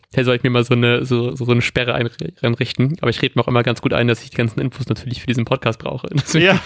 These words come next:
Speaker 1: guck ich dann, häng ich dann doch länger auf Twitter rum als gedacht.
Speaker 2: Für die Arbeit. <laughs>
Speaker 1: Ja, klar. <laughs> Ähm, ja, aber vielleicht machen wir dann hoffentlich auch in drei Wochen irgendwie eine ausführlichere Transferfolge, wenn mal ein bisschen mehr passiert ist.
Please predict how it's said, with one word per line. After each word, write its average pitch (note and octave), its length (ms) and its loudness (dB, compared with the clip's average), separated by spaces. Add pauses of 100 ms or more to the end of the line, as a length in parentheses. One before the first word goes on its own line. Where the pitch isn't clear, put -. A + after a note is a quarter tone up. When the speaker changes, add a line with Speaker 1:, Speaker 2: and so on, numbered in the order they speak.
(120)
Speaker 1:
guck D3+ 120 2
ich - 80 -8
dann, C3+ 160 -2
häng D3 140 -2
ich C#3 60 -4
dann C3 100 -2
doch B2+ 140 -4
länger B2 200 0
auf A#2 80 -2
Twitter - 220 -2
rum A#2 180 -4
als A#2 120 -10
gedacht. - 280 -4 (140)
Speaker 2:
Für A3+ 380 -2
die B2+ 120 4
Arbeit. A#2 520 2 (280)
<laughs> - 280 0
Speaker 1:
Ja, C#3 140 2
klar. D3 280 -4 (540)
<laughs> F#3 140 0 (960)
Ähm, D3 460 0 (240)
ja, C3+ 120 2
aber A#2+ 140 0
vielleicht C3+ 220 0
machen B2+ 180 0
wir A#2+ 80 2
dann A#2+ 240 -2 (100)
hoffentlich C3 300 -2
auch B2 100 -2
in C3 80 2
drei B2 240 0
Wochen C#3 140 4
irgendwie B2+ 220 2
eine B2 120 4
ausführlichere B2 720 2
Transferfolge, B2 680 2
wenn A#2 140 2
mal A#2 100 0
ein A#2 60 0
bisschen A#2 180 -4
mehr A#2+ 80 2
passiert B2+ 300 -2
ist. B2+ 160 -2